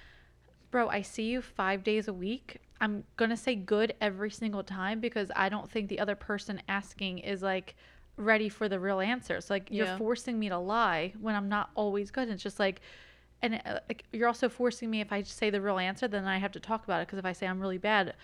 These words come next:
Speaker 1: the natural response to that is, "Oh, why? What, like, what's up?"
Speaker 2: They
Speaker 1: And
Speaker 2: feel obligated to
Speaker 1: Yeah.
Speaker 2: respond
Speaker 1: And I just,
Speaker 2: why
Speaker 1: I just
Speaker 2: or h-, or, you know, what's going on.
Speaker 1: But, like, obviously the,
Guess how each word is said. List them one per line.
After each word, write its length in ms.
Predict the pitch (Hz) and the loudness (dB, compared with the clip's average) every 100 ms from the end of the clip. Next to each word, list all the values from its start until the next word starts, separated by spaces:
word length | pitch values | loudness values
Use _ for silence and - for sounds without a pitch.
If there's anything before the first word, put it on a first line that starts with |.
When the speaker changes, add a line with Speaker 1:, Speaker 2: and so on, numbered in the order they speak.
| - - - | -20 -20 -6
Speaker 1:
the 80 | 220 | -2
natural 400 | 196 190 - 208 | 4 2 2 -2
response 380 | 185 - 233 233 | -2 -2 -2 0
to 40 | |
that 140 | 190 165 | 2 2
is, 120 | 180 - | 0 -4
"Oh, 120 | 202 | -2
why? 380 | 202 180 202 180 | 0 0 0 0
What, 360 | 170 175 196 - | -2 -4 -4 -2
like, 160 | 202 - | -6 -4
what's 180 | 196 - | -2 0
up?" 100 | 214 | 12
Speaker 2:
They 80 | 233 | 12
Speaker 1:
And 80 | |
Speaker 2:
feel 160 | 254 220 | 12 12
obligated 520 | 214 214 220 202 202 | 12 12 12 12 10
to 80 | 190 | 10
Speaker 1:
Yeah. 60 | 220 | 8
Speaker 2:
respond 500 | 202 - 196 185 190 | 6 6 4 4 2
Speaker 1:
And 120 | 240 247 | 2 4
I 80 | |
just, 160 | 233 220 | 4 8
Speaker 2:
why 280 | 214 175 208 | 12 12 12
Speaker 1:
I 40 | |
just 140 | 185 175 | 8 8
Speaker 2:
or 140 | 190 | 4
h-, 120 | - - | 4 2
or, 340 | 196 196 185 - - | 6 6 6 -2 -4
you 100 | 202 | 0
know, 260 | 190 180 202 - | 2 4 2 -2
what's 240 | 220 202 - | 0 0 2
going 320 | 202 190 190 | 0 2 2
on. 120 | 175 | 2
Speaker 1:
But, 360 | 240 226 - - | 4 4 2 0
like, 380 | 226 208 - - - | 2 2 -2 -14 -4
obviously 340 | 208 202 202 190 | 0 0 -2 -4
the, 320 | 185 151 | -2 -2